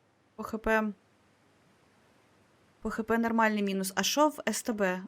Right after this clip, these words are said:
Угу. Е, подивилась. Добре. Вау, які гарні гори. <laughs>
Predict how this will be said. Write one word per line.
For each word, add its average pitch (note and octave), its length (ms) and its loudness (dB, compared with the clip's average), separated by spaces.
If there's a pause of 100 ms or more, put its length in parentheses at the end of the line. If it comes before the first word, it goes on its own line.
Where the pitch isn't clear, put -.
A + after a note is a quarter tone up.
Угу. G3 360 -8 (640)
Е, G3+ 160 -8
подивилась. G3+ 680 -2 (140)
Добре. G#3 360 -6 (3000)
Вау, G#3+ 360 8
які G3+ 320 2
гарні A#3 380 4
гори. G3+ 600 2 (600)
<laughs> D4+ 120 8